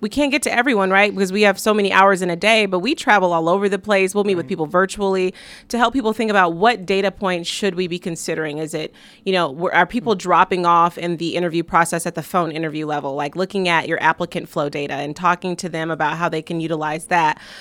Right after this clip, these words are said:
Speaker 1: But then Joseph, my other deputy chief, he has a number of resources around D E and I certification. So maybe you don't
Speaker 2: Yes.
Speaker 1: have, uh, a D E and I position at your organization right now,
Speaker 2: Yes.
Speaker 1: but you're interested in getting someone within the organization certified. He has a
Speaker 2: Yes.
Speaker 1: list of five or six that are really good. Some of them are free, some of them cost.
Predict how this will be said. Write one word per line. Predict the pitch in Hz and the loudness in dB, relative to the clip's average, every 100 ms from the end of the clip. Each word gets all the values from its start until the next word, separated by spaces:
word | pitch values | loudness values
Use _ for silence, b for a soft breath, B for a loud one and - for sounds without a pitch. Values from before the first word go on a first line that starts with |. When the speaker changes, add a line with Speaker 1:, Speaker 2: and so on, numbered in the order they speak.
| B | B
Speaker 1:
But | - | -2
then | 214 220 | 2 2
Joseph, | 208 214 302 339 180 180 | 2 4 2 2 0 0
my | 190 175 | 0 0
other | 190 254 | 2 0
deputy | 220 175 175 165 | 0 -4 -4 -8
chief, | 165 180 175 - B B | -8 -6 -6 -8 B B
he | - 277 | -2 4
has | 262 220 | 4 2
a | |
number | 196 196 196 185 | 0 0 2 0
of | 165 | 0
resources | 180 180 175 170 185 170 - | -4 -2 -4 -2 -4 -4 -4
around | 170 170 160 156 196 | 0 2 2 0 -4
D | 202 208 208 | -6 -4 0
E | |
and | 185 | 2
I | 165 | 0
certification. | 165 190 180 175 196 170 - 233 | 0 -4 -4 -8 -6 -6 -4 -4
So | 240 233 | 0 0
maybe | 226 240 247 | 0 0 0
you | 240 | 0
don't | 208 214 | 2 2
Speaker 2:
Yes. | 214 208 | 2 4
Speaker 1:
have, | 196 196 208 202 - | 6 8 4 0 -2
uh, | 185 185 180 160 | 4 6 6 4
a | 185 | 0
D | 180 196 202 | -2 -6 -2
E | |
and | 190 | 2
I | 180 175 160 | 4 2 0
position | - 170 185 - 214 185 | -6 -2 -2 0 -4 -2
at | 180 | -2
your | 180 | 0
organization | 180 185 180 175 175 202 | 0 0 -2 -2 -4 -2
right | 208 202 | 0 0
now, | 208 208 208 - | 2 4 2 -4
Speaker 2:
Yes. | 147 143 214 | -10 -4 2
Speaker 1:
but | 214 | 4
you're | 180 | 4
interested | 214 214 220 | 0 0 0
in | 196 | 2
getting | 185 180 | 0 -2
someone | - 196 180 | -2 -2 0
within | 165 - 190 | -4 -2 -2
the | 175 | 0
organization | 180 175 175 165 170 175 | 0 0 0 -4 -6 -6
certified. | - 180 170 180 208 202 202 | -6 -2 -2 0 2 2 2
He | |
has | 233 247 208 | 2 2 2
a | |
Speaker 2:
Yes. | 170 | 0
Speaker 1:
list | 180 180 | -2 -4
of | 165 | -4
five | 170 170 | 0 2
or | 156 | 0
six | - 165 | -6 -6
that | 160 156 | -4 -4
are | |
really | 147 180 175 | -2 -2 -2
good. | 165 165 165 | 0 0 0
Some | - 196 | 0 -2
of | 185 | -2
them | 208 | -2
are | 220 | -2
free, | - 196 185 | -2 0 0
some | 185 175 | 0 -6
of | 175 | -4
them | 196 | -6
cost. | - 160 147 - | 2 2 2 -2